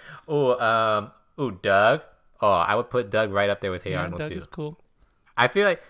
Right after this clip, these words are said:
Speaker 1: I feel like Doug, I could relate to him. Doug, I feel like he'd be more of my cartoon persona.
Speaker 2: All right. I think you're more of a, um, you're more of a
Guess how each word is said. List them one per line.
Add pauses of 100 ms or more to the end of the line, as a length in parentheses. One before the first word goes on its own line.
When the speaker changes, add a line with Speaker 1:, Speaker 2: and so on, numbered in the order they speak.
(120)
Speaker 1:
I
feel
like
Doug,
I
could
relate
to
him. (280)
Doug,
I
feel
like
he'd
be
more
of (200)
my (240)
cartoon
persona.
Speaker 2:
All
right.
I
think
you're
more
of
a, (260)
um, (720)
you're
more
of
a